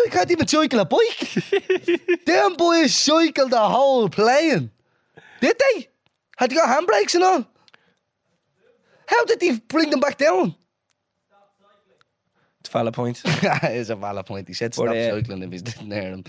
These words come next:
Speaker 1: But, like, how do you not hit the floor hard?
Speaker 2: But I'm at the thing, like, you went, we're going from that to this. Like, you can get on one of them things now for a score.
Speaker 1: You can fucking get a car that talks and drives itself.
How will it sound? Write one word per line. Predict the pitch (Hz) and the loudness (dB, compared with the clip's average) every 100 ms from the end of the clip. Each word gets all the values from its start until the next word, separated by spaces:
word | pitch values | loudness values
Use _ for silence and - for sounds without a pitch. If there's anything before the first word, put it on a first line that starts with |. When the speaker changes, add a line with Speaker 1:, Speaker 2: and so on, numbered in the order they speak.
| 131 - - | -18 -16 -4
Speaker 1:
But, | 220 | 0
like, | 208 175 | 2 2
how | 208 247 | 2 0
do | 233 | 2
you | 185 165 - _ _ _ _ _ - | 0 -2 -8 _ _ _ _ _ -2
not | 165 190 170 | 2 2 0
hit | 180 | -2
the | 135 | -4
floor | - 160 190 131 | 0 2 2 2
hard? | 120 156 165 110 | 2 2 2 0
Speaker 2:
But | - 165 156 | -2 -2 0
I'm | 170 | -2
at | 202 | -2
the | 175 | -2
thing, | 180 185 | -4 -2
like, | 160 151 | -2 -2
you | |
went, | 147 165 - | -2 -2 -4
we're | 131 | -2
going | 151 147 | -2 -2
from | 139 127 | -4 -2
that | 143 131 _ _ | -2 -4 _ _
to | 127 | -8
this. | 117 131 - | -4 -4 -6
Like, | 117 120 | -6 -6
you | |
can | 120 | -2
get | 135 123 - _ | -2 -2 -10 _
on | 139 135 | -2 -2
one | 131 | -2
of | 127 | -2
them | 127 | -4
things | 123 120 | -4 -6
now | 120 117 | -4 -4
for | 113 | -6
a | |
score. | - 110 113 - _ _ _ _ _ _ _ _ _ _ - | -6 -4 -4 -8 _ _ _ _ _ _ _ _ _ _ -2
Speaker 1:
You | 190 | -2
can | - 160 139 - | 2 0 0 -4
fucking | - 214 226 190 147 131 - | -4 -2 0 0 0 -2 -4
get | - 180 | 0 2
a | 156 | 0
car | - 160 175 143 | 0 2 2 0
that | 127 | -2
talks | 147 180 202 - | 0 0 0 -2
and | 143 123 | -4 -2
drives | 156 156 113 | -2 -2 -4
itself. | - 170 180 - | -2 0 0 -4